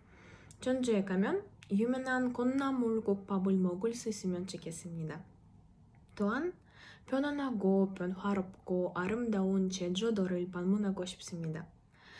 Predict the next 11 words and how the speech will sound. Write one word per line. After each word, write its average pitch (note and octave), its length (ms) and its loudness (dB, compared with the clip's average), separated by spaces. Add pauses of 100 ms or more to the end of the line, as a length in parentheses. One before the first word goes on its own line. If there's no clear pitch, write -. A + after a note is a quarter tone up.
(260)
제주도에서 C#4 1000 -2 (460)
글램핑을 B3+ 560 0
하고 G3+ 640 -2 (200)
바닷가에서 A3 1000 0
맛있는 F#3 560 0
음식을 F#3+ 440 0
먹고 E3+ 540 -4 (340)
시간을 A#3+ 760 0
천천히 G3+ 840 2
보내면 F3+ 500 0
좋겠습니다. E3 840 -4